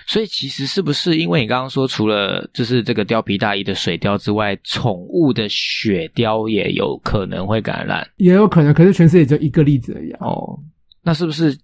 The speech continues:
Speaker 1: 其实现在大家最好不要养这个嘛？
Speaker 2: 没有啦，不，
Speaker 1: 哦。
Speaker 2: 水貂不会有人养水貂啊，水貂不是宠物啊。
Speaker 1: 我说雪貂。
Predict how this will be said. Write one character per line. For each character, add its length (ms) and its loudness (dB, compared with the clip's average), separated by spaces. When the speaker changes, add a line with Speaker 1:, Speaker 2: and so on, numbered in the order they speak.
Speaker 1:
其 200 -4
实 160 -2
现 180 0
在 80 -2
大 140 -2
家 100 -2
最 180 -2
好 280 -4
不 80 -2
要 100 0
养 240 -2
这 80 -4
个 120 -6
嘛？ 120 -12
Speaker 2:
没 220 4
有 180 4
啦， 360 -8
不， 80 4
Speaker 1:
哦。 40 6
Speaker 2:
水 180 6
貂 280 2
不 120 2
会 40 8
有 60 6
人 80 4
养 100 2
水 220 0
貂 160 0
啊， 80 4
水 160 0
貂 80 4
不 100 0
是 60 2
宠 180 0
物 100 2
啊。 120 0
Speaker 1:
我 60 2
说 80 0
雪 380 -4
貂。 300 -4